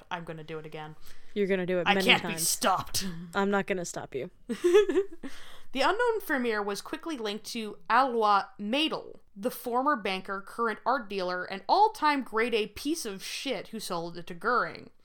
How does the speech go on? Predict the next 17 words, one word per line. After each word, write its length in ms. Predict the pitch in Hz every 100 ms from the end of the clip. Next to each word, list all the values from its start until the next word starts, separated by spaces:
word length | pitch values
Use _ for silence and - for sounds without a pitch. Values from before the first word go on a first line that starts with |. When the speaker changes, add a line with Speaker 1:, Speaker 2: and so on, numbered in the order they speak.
| - - - - -
Speaker 1:
It's 200 | 233 294
notable 340 | 381 392 285
to 80 | 214
say 220 | - 220
here 180 | 190 220
that 200 | 196 190
Goering 360 | 196 214 247 240
and 140 | 190
Madel 400 | 180 175 208 214 - -
knew 320 | 185 175 202 220
that 120 | 220
the 40 |
painting 380 | 226 220 214 220
originated 460 | 202 196 190 190 190
from 260 | 190 180 170 - - - -
Van 260 | 196 180 175
Meegeren, 600 | 240 302 202 170 160